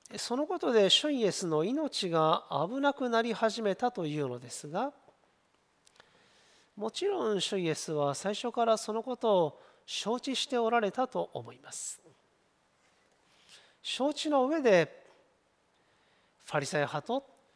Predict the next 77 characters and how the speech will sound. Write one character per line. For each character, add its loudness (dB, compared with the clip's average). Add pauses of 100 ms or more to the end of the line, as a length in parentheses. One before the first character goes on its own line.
(300)
正 0
面 -4
か 2
ら 4
対 -8
決 -6
な 2
さ -2
っ -2
た -4
の -12
で -20
す。 -16 (160)
そ -4
れ 0
は 6
な 2
ぜ -6
か -4
と 0
い 2
え 2
ば、 -2 (1600)
フ -12
ァ 4
リ 2
サ 6
イ 8
派 4
の 4
安 8
息 -2
日 0
が 8 (240)
何 2
の 4
安 6
息 -2
日 2
に 4
も 2
な 6
っ -4
て -4
い -2
な 2
か 2
っ 0
た 0
か 2
ら 0
だ、 -2
何 -2
の 6
安 4
息 -4
も 2
人 0
に 2
与 6
え 6
る 0
も 2
の 4
に 0
な 2
っ -20
て -4
い -6
な -2
か -4
っ -12
た 2
か 2
ら 4
だ 4
と 0